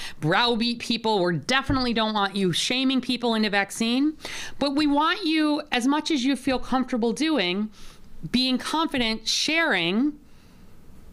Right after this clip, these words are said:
some of the data and some of the news and some of the approaches that we've seen can work. So I want to remind you about our Vaccine Ambassador course, free through Malcolm X College. You get a certificate,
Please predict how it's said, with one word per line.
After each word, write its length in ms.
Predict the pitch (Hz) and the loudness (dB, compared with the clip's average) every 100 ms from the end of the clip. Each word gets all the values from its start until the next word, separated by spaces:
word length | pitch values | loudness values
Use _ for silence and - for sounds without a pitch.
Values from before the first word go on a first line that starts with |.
| - - | -14 -6
some 260 | - 240 | 0 0
of 140 | 247 208 | 0 -2
the 60 | 202 | 0
data 480 | 208 214 254 381 - - - - - - | 0 2 0 -2 -4 -8 -8 -14 -20 -2
and 140 | - 214 | 2 2
some 220 | 262 247 | 2 2
of 100 | 220 | 2
the 80 | 240 | 0
news 640 | 226 233 330 392 - - - | 2 2 0 -2 -4 -8 -4
and 140 | 233 233 | -2 2
some 160 | 311 | 2
of 160 | 302 226 | 2 2
the 320 | 294 294 285 - - | 2 2 0 -4 -10
approaches 920 | - 262 - 427 - 202 160 208 - - | -6 -2 0 0 0 0 2 2 0 0
that 360 | 170 233 220 220 - - | -2 2 2 -2 -12 -2
we've 200 | 202 247 | 0 0
seen 500 | - 320 320 302 285 | 0 0 2 2 0
can 280 | - - 254 | -2 -2 0
work. 400 | 277 131 - - - - - - - - | 2 -2 -4 -12 -14 -16 -14 -10 -8 -6
So 160 | - 294 | 0 2
I 80 | 294 | 4
want 220 | 311 381 | 2 2
to 40 | |
remind 440 | 415 381 359 370 254 | 2 2 2 2 2
you 220 | 185 165 | 4 2
about 280 | 208 233 247 | 2 0 2
our 120 | 254 | 2
Vaccine 460 | 233 277 - 311 302 | 2 0 -2 0 2
Ambassador 520 | 294 285 262 - 156 | 2 2 0 0 -2
course, 400 | - 127 - - | -2 -4 -4 -6
free 640 | - 254 285 349 403 415 - - - - - | -4 0 2 2 0 -2 -6 -20 -20 -16 -10
through 240 | - 254 | 0 2
Malcolm 340 | 226 247 294 339 | 2 0 0 0
X 200 | 339 - | 0 -2
College. 640 | 285 302 330 370 - - - - - | 0 0 2 0 -2 -6 -10 -12 -2
You 120 | 190 | 0
get 200 | 190 254 | 2 0
a 80 | 294 | 0
certificate, 800 | 294 254 294 302 - 427 466 | 0 0 -2 -2 0 0 0